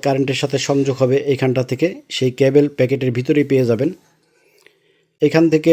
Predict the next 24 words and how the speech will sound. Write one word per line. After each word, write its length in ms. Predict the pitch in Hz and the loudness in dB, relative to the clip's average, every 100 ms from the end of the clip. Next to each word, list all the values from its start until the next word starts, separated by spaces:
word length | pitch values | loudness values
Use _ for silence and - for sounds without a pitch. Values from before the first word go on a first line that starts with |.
| 160 | 8
লাল 140 | 151 151 | 6 4
কালো 160 | 156 151 | 4 4
ক্লিপ 220 | 156 156 156 147 | 4 0 2 0
লাগাবেন 420 | 139 143 143 147 139 | 2 4 6 6 4
ব্যাটারিতে 360 | 135 143 139 135 | 2 0 0 0
সংযোগ 260 | 143 139 139 | 0 2 2
দেওয়ার 180 | 139 139 131 | 2 2 2
জন্য, 140 | 135 135 - | 0 0 0
সেই 120 | 143 139 | 0 0
কেবলটাও 400 | 139 185 180 170 175 - | 0 0 2 2 0 -6
প্যাকেটের 380 | 139 131 143 135 135 | -2 0 -2 -2 -2
ভিতর 180 | 131 123 | -2 -2
পেয়ে 180 | 135 123 | 0 0
যাবেন। 240 | 117 98 101 - _ _ - - _ _ - | -2 -6 -10 -14 _ _ -20 -20 _ _ -2
কিউট 220 | 185 180 | 2 4
একটি 180 | 160 160 147 | 2 2 2
প্যাকেট। 260 | 147 156 165 - | 4 4 0 0
প্যাকেটটি 320 | 151 151 151 160 | 0 2 2 4
আনবক্স 380 | 156 156 151 - | 6 6 4 2
করার 220 | 147 143 143 | 4 4 4
পরে 200 | 151 151 151 139 | 4 6 6 2
আপনারা 280 | 131 147 147 151 160 | -2 0 0 0 0
এই 100 | 156 151 | 2 2
জাতীয় 320 | 147 151 | 2 4